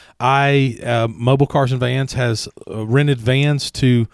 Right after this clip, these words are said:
FedEx contractors the last three years. This is our third year of doing that. Uh, the first year was November of twenty twenty, so post-covid stuff, and it saved my business, and I appreciate that.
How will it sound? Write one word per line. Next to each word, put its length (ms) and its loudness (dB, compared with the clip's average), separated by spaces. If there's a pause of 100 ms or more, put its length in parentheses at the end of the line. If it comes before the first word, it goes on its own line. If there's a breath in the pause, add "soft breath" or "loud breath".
(280 soft breath)
FedEx 360 0
contractors 640 -2
the 100 -2
last 360 -4
three 200 -2
years. 340 -2
This 200 -8
is 80 -8
our 80 -4
third 420 -2
year 140 0
of 80 -4
doing 240 -2
that. 240 -4 (360 soft breath)
Uh, 140 -6
the 140 -2
first 320 0
year 160 4
was 260 2 (100)
November 460 0
of 80 -2
twenty 220 -2
twenty, 260 -2
so 180 -4
post-covid 1080 -2
stuff, 320 -2
and 100 -2
it 300 -8
saved 400 0
my 120 0
business, 480 -2
and 120 -4
I 40 -4
appreciate 440 -2
that. 280 -2